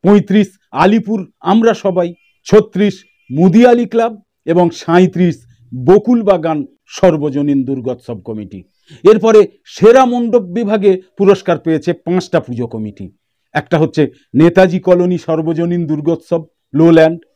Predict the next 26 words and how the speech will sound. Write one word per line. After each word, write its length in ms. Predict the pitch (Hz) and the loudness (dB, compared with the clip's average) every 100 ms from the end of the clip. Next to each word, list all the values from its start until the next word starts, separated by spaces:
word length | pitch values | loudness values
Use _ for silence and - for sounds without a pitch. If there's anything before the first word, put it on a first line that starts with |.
| - | -4
দুই 200 | 123 202 180 | 2 6 6
হচ্ছে 220 | 185 185 165 127 | 4 2 2 2
নপাড়া 440 | 170 196 202 190 185 _ _ 110 | 2 4 4 2 0 _ _ -2
দাদাভাই 440 | 170 196 180 202 190 | 2 2 2 0 0
সংঘ 200 | 185 190 175 151 | -4 -2 -4 0
বরানগর, 520 | 160 175 190 175 190 185 _ _ _ - | 0 2 0 -2 -4 -6 _ _ _ 2
তিন 120 | 214 190 | 4 4
হচ্ছে 240 | 196 190 185 - | 2 -2 -2 0
কামডহরি 600 | 202 233 214 220 202 196 - | 2 2 4 4 2 0 -6
সুভাষপল্লী 640 | 202 220 226 196 202 196 190 | 0 0 0 -6 -6 -6 -8
সর্বজনীন 560 | 175 180 180 180 196 190 175 | -8 -6 -4 -4 -4 -6 -6
দুর্গোৎসব 440 | 170 185 190 196 185 | -4 -4 -4 -10 -6
কমিটি, 320 | 190 190 175 202 _ _ - | -6 -8 -10 -16 _ _ -2
চার 180 | 175 190 | 2 2
হচ্ছে 220 | 190 190 196 143 | 0 0 -2 2
দমদম 360 | 170 185 185 233 - | 2 4 4 2 0
পার্ক 200 | 214 - - | -2 -2 -2
তরুণ 260 | 175 208 220 214 | 0 2 -2 -2
সংঘ 180 | 220 208 208 | 0 0 0
পুজো 180 | 196 208 | -2 -2
কমিটি 300 | 208 208 196 208 | -2 -4 -6 -2
লেকটাউন, 420 | 202 202 220 220 254 - _ _ _ _ | -2 -2 -4 -4 -6 -12 _ _ _ _
আর 120 | 131 151 143 | -4 -4 -2
পাঁচ 220 | 175 226 214 | -2 2 0
হচ্ছে 260 | 208 - 156 - _ - | 0 -2 -2 -4 _ 0
চক্রবেড়িয়া 680 | 190 190 233 240 233 214 | 2 2 -4 -2 -2 0